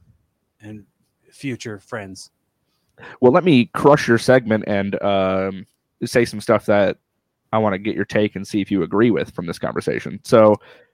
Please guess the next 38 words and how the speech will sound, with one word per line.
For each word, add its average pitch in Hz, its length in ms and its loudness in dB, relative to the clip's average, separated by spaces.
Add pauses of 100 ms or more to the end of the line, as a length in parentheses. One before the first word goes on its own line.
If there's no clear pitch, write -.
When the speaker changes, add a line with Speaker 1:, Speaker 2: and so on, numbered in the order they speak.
(360)
Speaker 2:
I - 40 -6
feel 165 140 4
like 151 120 8
from 156 140 -2
this 143 120 0
conversation, 131 520 0
you 107 60 -2
could 104 160 -6
definitely 113 340 2
take 104 200 0
away 107 240 4
that 95 280 0
we 107 100 0
both 107 280 2
think 104 260 -4
that, 95 320 -2 (580)
you 110 120 0
know, 92 260 -2 (520)
evolving 113 460 4
as 104 140 0
a 104 40 -2
person 104 520 -2 (260)
and 98 120 -4
loving 101 260 2
yourself, 95 480 -2 (200)
super 104 380 -2
important, 92 480 -2 (580)
and 107 160 -2
making 113 260 0
sure 107 200 0
that 87 80 0
we 104 100 -2
care 107 220 -2
about 101 160 -4
the 101 60 -12
people - 280 0
around 98 320 2
us - 240 -6